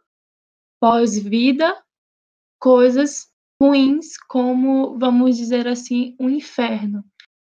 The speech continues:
né? E aí, eu fico imaginando que tipo de ensino religioso é esse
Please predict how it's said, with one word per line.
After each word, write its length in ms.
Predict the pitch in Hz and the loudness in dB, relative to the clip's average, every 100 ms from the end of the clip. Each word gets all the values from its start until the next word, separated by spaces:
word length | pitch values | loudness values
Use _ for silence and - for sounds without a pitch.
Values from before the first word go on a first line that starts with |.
| _ - | _ -4
né? 380 | 240 247 285 - _ _ _ _ _ _ _ - | 0 0 -2 -8 _ _ _ _ _ _ _ 0
E 120 | 349 | 2
aí, 680 | 403 349 254 262 320 247 - _ _ _ _ _ _ _ _ _ _ _ | 2 2 2 0 0 -2 -2 _ _ _ _ _ _ _ _ _ _ _
eu 160 | 269 262 | 0 0
fico 340 | 262 320 330 | 0 -4 -2
imaginando 1000 | 320 269 233 214 214 233 269 269 226 - _ - | 0 2 2 0 0 2 4 4 2 -4 _ -6
que 180 | 320 320 | -4 -2
tipo 420 | - 427 427 415 | 0 0 4 2
de 80 | 349 | 2
ensino 880 | 339 302 - - 262 302 269 214 220 | -6 -8 -10 -2 0 2 2 0 -2
religioso 840 | - 254 233 220 214 226 226 208 220 | 0 2 2 -4 -4 -2 -2 -2 -2
é 120 | 220 | -2
esse 560 | 277 320 302 - 208 | -2 -2 -6 -10 -12